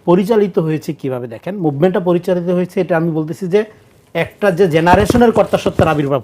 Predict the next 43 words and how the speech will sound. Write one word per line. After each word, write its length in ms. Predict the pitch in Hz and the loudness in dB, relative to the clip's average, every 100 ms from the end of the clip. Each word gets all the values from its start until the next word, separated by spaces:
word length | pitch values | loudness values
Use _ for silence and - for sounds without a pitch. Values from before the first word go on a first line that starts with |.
| 139 | -6
হলো, 140 | 117 | -10
প্রত্যেকেই 640 | 104 175 - - 254 247 214 | -4 -4 -2 0 2 4 4
নেতা 260 | 185 165 | 2 0
আবার 180 | 156 175 | -2 -2
কেউ 240 | - 214 | 4 6
নেতা 300 | 214 175 - | 6 2 -2
না, 160 | 123 98 _ _ 185 | -8 -12 _ _ 4
এই 140 | 214 | 6
যে 140 | 233 | 6
ফরম্যাট, 460 | 247 190 160 143 110 _ _ _ - 185 | 2 2 2 0 -6 _ _ _ 0 4
এই 140 | 208 | 4
ফরম্যাটের 480 | - 196 208 214 214 | 4 0 0 -2 0
কারণে 300 | 214 208 233 | 0 2 2
আমি 160 | 185 | 2
এটাকে 200 | 180 185 | 0 -2
বলতেছি 420 | 180 165 190 220 160 | -2 -2 -4 -2 -2
এটার 280 | 151 214 | 0 -2
সাবজেক্টিভিটি, 840 | 214 196 147 127 160 220 156 123 117 | -2 -2 -2 -2 -2 -2 -4 -6 -10
মানে 180 | 131 139 | -8 -8
এটার 140 | 170 | -2
কর্তা 280 | 185 185 185 | 0 0 -2
হলো 160 | 208 | -2
প্লুরাল, 420 | 175 247 262 147 107 - _ _ - | 0 2 4 2 -2 -18 _ _ 0
একক 260 | 208 254 - | 2 2 0
কোনো 160 | 233 220 | -2 0
মাস্টারমাইন্ড 540 | 202 - 202 202 202 | 0 0 -2 -2 -2
নাই, 100 | 220 | -2
একক 280 | 220 202 226 - | -2 -2 -2 0
কোনো 160 | 202 | 0
নেতা 260 | 170 151 143 | 0 -2 -4
নেই। 160 | 120 - _ _ _ - | -8 -14 _ _ _ 4
এই 180 | 226 233 | 4 6
যে 80 | |
প্লুরালিটি, 640 | 269 220 233 240 190 - 131 | 2 4 6 6 4 -2 -10
এই 200 | 131 160 | -4 -4
প্লুরালিটিটাকে 760 | 170 190 214 208 240 220 254 | 2 2 2 0 -4 2 2
প্রথম 340 | 254 185 202 202 | 2 -2 -2 -2
কথা 180 | 185 | -4
হলো 120 | 202 202 | -2 0
আমাদের 260 | 175 170 | 0 0
বুঝতে 320 | 170 151 - | -2 -4 -2
পারতে 300 | 127 113 - | -2 -6 -12
হবে। 240 | 101 135 | -14 -10